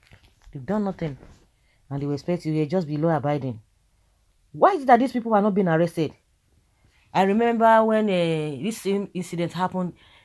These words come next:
in Kebbi State, the governor, the only thing he had to say is that, uh, "Oh, this is the will of God, it's the act of Allah, this and that." And nobody's talking about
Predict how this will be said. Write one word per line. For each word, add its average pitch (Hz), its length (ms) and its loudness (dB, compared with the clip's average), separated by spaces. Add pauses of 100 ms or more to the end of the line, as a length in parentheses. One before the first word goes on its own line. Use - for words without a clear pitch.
in 196 140 -2
Kebbi 262 280 0
State, - 200 -4
the 170 160 -2
governor, 240 340 0
the 220 100 -2
only 254 160 2
thing 226 160 -6
he 190 60 -2
had 202 140 -2
to 180 80 -8
say 202 140 -4
is 180 80 -4
that, 165 180 -2
uh, 165 100 0
"Oh, 202 120 0
this 202 140 -6
is 190 120 -4
the 165 80 -2
will 180 180 -2
of 160 120 -2
God, 160 200 -4
it's 156 100 -4
the 156 120 -10
act 196 180 -4
of 151 160 -8
Allah, 180 340 -4
this 185 180 -8
and 156 160 -4
that." 170 220 -4 (320)
And 180 220 0
nobody's 202 420 2
talking 196 340 -2
about 180 240 2